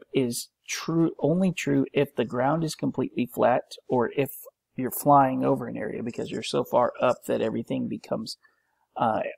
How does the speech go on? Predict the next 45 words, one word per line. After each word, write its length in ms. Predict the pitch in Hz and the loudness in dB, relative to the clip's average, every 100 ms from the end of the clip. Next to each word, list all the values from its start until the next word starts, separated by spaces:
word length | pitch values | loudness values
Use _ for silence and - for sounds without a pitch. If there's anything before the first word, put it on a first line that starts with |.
| _ | _
flat 360 | - 139 123 - | 4 6 6 0
and 180 | 131 110 | -6 0
flattens 380 | - - - - _ - | 2 2 -2 -14 _ -2
out 200 | 127 127 - | -2 -2 -6
again. 340 | 135 123 - - _ _ _ _ _ _ - | -4 -4 -4 -8 _ _ _ _ _ _ -6
And 120 | 131 | -6
so 440 | - 135 131 123 - _ | 4 6 6 4 0 _
in 180 | 139 139 | 2 4
this 200 | 139 139 | 4 2
example 460 | 143 147 135 143 131 | -2 0 0 2 2
right 200 | 127 113 | 0 -2
here, 520 | - 185 156 123 123 | 0 4 4 4 2
we 120 | - 131 | 0 -2
can 160 | 135 | -2
see 300 | - 147 135 | -2 2 2
that 240 | 127 117 - _ _ | 4 0 0 _ _
if 180 | 147 - | -4 0
we 120 | 139 | 0
just 240 | 135 135 | 2 0
measured 400 | - 131 131 135 | 2 0 0 -2
between 380 | 131 120 127 120 - | -2 -4 -2 -4 -2
A 380 | 135 135 147 156 - | 0 4 4 2 0
and 240 | 139 127 | -2 -2
B 480 | - 147 123 117 143 _ _ _ _ _ _ _ _ | 0 0 2 0 -4 _ _ _ _ _ _ _ _
in 100 | 131 | 0
terms 220 | 135 131 | 2 2
of 100 | 127 | 0
a 40 | 120 | -2
flat 420 | - 147 143 - | 2 4 4 2
map 280 | 135 127 - | 0 0 0
distance, 440 | 147 - - - | -4 -2 -4 2
that'd 200 | 131 127 | 2 2
be 200 | 123 120 - | 0 -4 -4
three 240 | 147 139 | 0 2
hundred 220 | 131 131 | 2 0
and 120 | 127 | -2
eighty-four 420 | 123 123 - - 113 | -2 -4 -2 -4 -2
feet. 480 | - - - - _ _ _ _ | 0 0 0 -18 _ _ _ _
But 100 | - | -2
if 140 | 135 135 | 2 6
I 120 | 135 | 8
actually 280 | 135 - 143 | 6 4 2
have 220 | 135 - | 2 2
to 100 | - | -2
walk 540 | - 135 156 - - | 2 6 6 6 -6